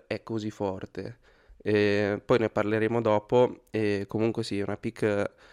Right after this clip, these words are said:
alla cinquantacinque, di solito le pick si fanno per fare dei favori agli agenti dei giocatori, per avere dei vantaggi in fase di mercato con altri clienti. Non è stato questo il caso, presumibilmente perché Aaron Wiggins è pronto. E tra l'altro i Thunder giocano con quattro rookie in rotazione, di cui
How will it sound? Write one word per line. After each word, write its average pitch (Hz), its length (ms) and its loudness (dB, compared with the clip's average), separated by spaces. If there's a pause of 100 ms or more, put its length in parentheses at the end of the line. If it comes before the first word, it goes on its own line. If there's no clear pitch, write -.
(140)
alla 110 180 8
cinquantacinque, 113 680 4
di 107 80 0
solito 104 580 6
le 98 100 2
pick 104 480 0
si 104 140 -8
fanno 107 240 0
per 101 160 -2
fare 107 200 0
dei 104 120 0
favori 107 340 2
agli 104 140 2
agenti 104 360 0
dei 95 160 -2
giocatori, 104 640 0
per 95 220 -6
avere 104 580 -4
dei 98 140 -2
vantaggi 101 560 0
in 101 80 -4
fase 107 200 -6
di 101 120 -4
mercato 98 400 -2
con 98 100 -6
altri 107 260 -4
clienti. 104 560 2 (460)
Non 120 160 6
è 110 40 6
stato 110 280 6
questo - 260 0
il 117 80 2
caso, 98 280 4
presumibilmente 101 800 -4
perché - 260 -2
Aaron 101 220 2
Wiggins 104 600 0
è 107 400 6
pronto. 98 460 2
E 92 40 4
tra - 160 10
l'altro 156 220 12
i - 60 4
Thunder 113 420 8
giocano 113 340 4
con 110 140 0
quattro 117 360 4
rookie 117 240 4
in 110 60 6
rotazione, 110 540 6
di 101 160 0
cui 110 340 4